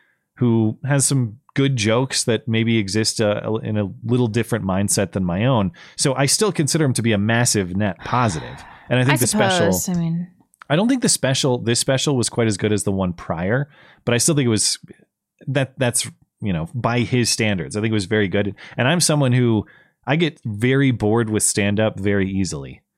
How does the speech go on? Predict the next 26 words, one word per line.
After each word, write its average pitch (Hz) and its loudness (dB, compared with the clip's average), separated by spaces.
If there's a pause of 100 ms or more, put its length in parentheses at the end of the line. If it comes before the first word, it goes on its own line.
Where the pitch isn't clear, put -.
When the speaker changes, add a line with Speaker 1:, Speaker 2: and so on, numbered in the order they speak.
(120)
Speaker 1:
So - -2
it's - -2
hard 113 0
to 90 0
hold 101 -2
my 95 2
Speaker 2:
Yeah. 185 2
Speaker 1:
attention 175 0
with - -16
it. - -14 (920)
Speaker 2:
I 240 0
mean, 277 0 (120)
it 277 0
was, 285 -2 (420)
from 233 -2
what 220 2
I 190 2
watched, 165 0
it 185 -2
was 156 -6
just - -4
so 165 -2
tame 151 -8
compared 156 -8
to, 156 -10
like, 82 -12